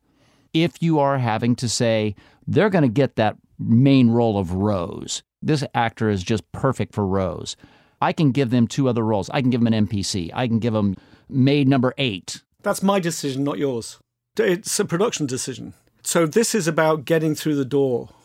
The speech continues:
Speaker 1: Mm-hmm.
Speaker 2: You do a self-submission.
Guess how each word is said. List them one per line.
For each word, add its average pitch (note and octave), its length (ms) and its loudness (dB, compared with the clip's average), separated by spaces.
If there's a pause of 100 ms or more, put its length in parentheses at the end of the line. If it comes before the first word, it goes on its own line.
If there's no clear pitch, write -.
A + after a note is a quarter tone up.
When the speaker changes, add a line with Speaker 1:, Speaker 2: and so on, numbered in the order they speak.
(460)
Speaker 1:
Mm-hmm. G#2 280 4 (340)
Speaker 2:
You G#3+ 220 -2
do G3+ 200 4
a F#3 40 2
self-submission. E3 960 -2